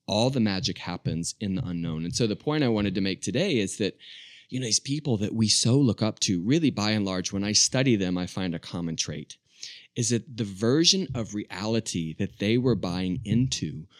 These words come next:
was not necessarily the one that their five senses told them was true. It was not something that their brain said, "Okay, yeah, this is legit, this'll work, this'll work." It was something that, you know, Martin Luther King, "I have gone to the mountain I've seen, and I've looked over and I've seen the promised land." So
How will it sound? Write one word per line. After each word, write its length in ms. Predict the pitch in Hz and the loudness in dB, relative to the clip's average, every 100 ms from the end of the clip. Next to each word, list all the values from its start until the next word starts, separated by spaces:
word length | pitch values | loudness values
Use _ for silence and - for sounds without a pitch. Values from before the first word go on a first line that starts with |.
| - - | -16 -4
was 220 | 113 101 | -2 2
not 320 | 104 117 - | 2 2 0
necessarily 640 | 113 110 110 120 101 101 | 0 0 0 0 0 0
the 100 | 95 | -2
one 340 | 98 135 135 104 | 2 6 8 6
that 140 | - | 4
their 100 | 98 | -2
five 380 | - 95 95 95 | 0 -2 -2 -4
senses 460 | - 87 95 90 | -4 -6 -8 -10
told 340 | - - 87 76 | -12 -4 -4 -2
them 120 | 87 | -2
was 160 | 101 - | 0 0
true. 300 | - 160 101 | 4 4 4
It 60 | |
was 200 | 101 95 | 2 0
not 240 | 101 107 - | 0 0 -2
something 320 | 110 101 98 | -2 -2 -4
that 100 | 92 | -2
their 100 | 92 | -4
brain 340 | 85 107 113 104 | 0 2 2 0
said, 180 | 101 - | -2 -4
"Okay, 220 | 107 - | -4 0
yeah, 160 | 87 87 | 0 2
this 180 | 90 - | 0 0
is 120 | - | 0
legit, 280 | 92 101 - | 2 2 2
this'll 240 | 82 - | 0 2
work, 240 | 92 78 - | 2 0 -2
this'll 220 | 92 101 | -4 0
work." 240 | 104 82 - - - - - - | 0 -2 -8 -12 -12 -12 -16 -2
It 120 | 135 123 | 2 4
was 200 | 123 - | 6 6
something 400 | 131 139 139 123 | 8 6 6 4
that, 160 | 98 - _ | 2 -4 _
you 140 | 131 | 0
know, 140 | 95 101 | 0 0
Martin 300 | 101 90 85 | -2 -4 -2
Luther 200 | 104 123 | -2 0
King, 300 | 95 87 110 | 0 -2 -2
"I 60 | - 90 | -6 -6
have 200 | 90 - | -6 -6
gone 200 | 78 87 | -4 -2
to 60 | |
the 60 | 95 | -2
mountain 260 | 78 85 | -4 -4
I've 120 | 95 - | -2 0
seen, 240 | 160 220 | 0 0
and 80 | 73 | -4
I've 100 | 78 | -4
looked 200 | 80 - | -4 -2
over 180 | 90 110 | 0 2
and 80 | |
I've 80 | 98 | 0
seen 260 | - 82 90 | -2 -4 -2
the 240 | 82 101 - | -2 -2 0
promised 380 | - 165 175 - | 0 2 0 0
land." 240 | 76 71 | -4 -2
So 240 | - 117 | 0 0